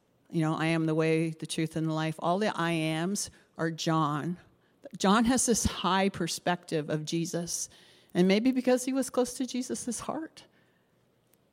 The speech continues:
And the, the others, you know, present him as, well, it's kinda like the four, the four faces of the beast, the ox,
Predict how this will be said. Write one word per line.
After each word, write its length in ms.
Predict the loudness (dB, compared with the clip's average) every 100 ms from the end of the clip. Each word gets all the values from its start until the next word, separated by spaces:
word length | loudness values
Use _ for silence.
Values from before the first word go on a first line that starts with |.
| _ _ _
And 140 | 2 4
the, 340 | 4 0 -6 -10
the 500 | -14 -10 -2 4 6
others, 420 | 6 2 0 -4 -2
you 100 | 0
know, 140 | 2 0
present 420 | 0 2 2 4
him 100 | 2
as, 300 | 2 -2 -2
well, 240 | -2 -2 -6
it's 120 | -4
kinda 220 | -2 0
like 160 | 0 -2
the 60 |
four, 400 | -6 -2 0 0 -6 -8
the 100 | -8
four 260 | -4 -2 -2
faces 480 | -2 -2 -2 -4
of 140 | -4 -4
the 80 | -4
beast, 460 | -2 -2 -4 -8 -12 _ _ _ -2
the 120 | 0
ox, 580 | 2 0 -2 -4 -4